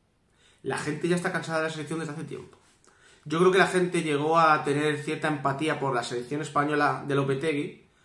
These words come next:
la última selección que llegó a enamorar un poco a la, a la gente,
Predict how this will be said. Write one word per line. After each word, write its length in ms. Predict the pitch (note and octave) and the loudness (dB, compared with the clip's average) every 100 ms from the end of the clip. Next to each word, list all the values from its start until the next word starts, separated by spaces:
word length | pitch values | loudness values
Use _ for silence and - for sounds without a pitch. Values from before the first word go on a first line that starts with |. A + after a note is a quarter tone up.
| _ | _
la 220 | - F#2+ A2 | -8 -2 2
última 500 | D#3 C#3+ C3 B2+ B2 | 2 2 -2 -2 -2
selección 460 | A#2 A2 D#3 D3+ | -6 -8 -4 -4
que 320 | A#2 A2 G2+ | -4 -8 -8
llegó 240 | G2 A2 C3 | -8 -4 -2
a 80 | B2+ | 0
enamorar 360 | A#2+ A#2 B2+ | 0 0 0
un 120 | A2+ | 0
poco 180 | C#3 B2 | -4 -2
a 60 | A#2+ | 2
la, 300 | A2+ A2 A2 | 2 2 0
a 20 | |
la 100 | A2 | -2
gente, 400 | D#3 C#3 C#3 - | -6 -6 -8 -10